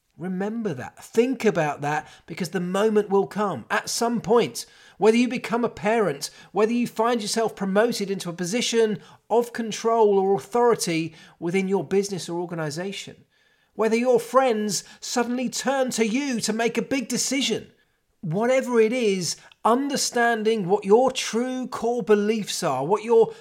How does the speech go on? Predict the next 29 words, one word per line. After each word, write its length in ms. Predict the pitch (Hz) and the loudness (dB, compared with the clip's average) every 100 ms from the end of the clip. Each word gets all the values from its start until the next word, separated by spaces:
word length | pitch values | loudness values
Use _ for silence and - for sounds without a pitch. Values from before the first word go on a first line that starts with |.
| - | -14
core 300 | - 277 262 | -6 -4 -2
values 640 | 156 214 226 240 208 180 165 | 0 0 2 0 0 -2 -4
are, 260 | 120 101 - _ _ _ _ | -6 -8 -14 _ _ _ _
how 280 | - 240 269 | -2 2 2
it 100 | 262 | 0
is 300 | 262 240 156 | 0 -2 0
you 200 | 208 254 | 0 0
want 280 | 214 226 226 | 2 0 -2
to 160 | - 196 | -4 -2
live 200 | 220 180 | -2 0
your 180 | 208 | 2
life, 280 | 208 208 160 - - | 2 2 -2 -8 -2
what 240 | 233 254 | 0 0
sort 220 | - 254 | 0 2
of 180 | 226 - | 2 0
person 800 | - 269 311 - - 147 185 240 - _ _ | -2 4 4 4 -2 -4 -6 -10 -14 _ _
you 260 | 160 214 247 | -4 -2 0
want 260 | 226 240 | 2 0
to 140 | 240 180 | -2 -2
be. 460 | 247 247 110 - _ _ _ _ _ _ _ - | 0 0 -4 -10 _ _ _ _ _ _ _ -8
Because 260 | 214 233 | -2 -2
the 100 | 233 | -2
kind 300 | 226 240 254 | -4 -4 -2
of 220 | 220 - | -4 -8
person 560 | - 262 294 - 226 208 | -4 2 2 4 2 2
you 160 | 196 196 | 0 0
want 180 | 202 | 0
to 100 | 190 | -2
be 440 | 180 196 190 190 | 2 4 4 0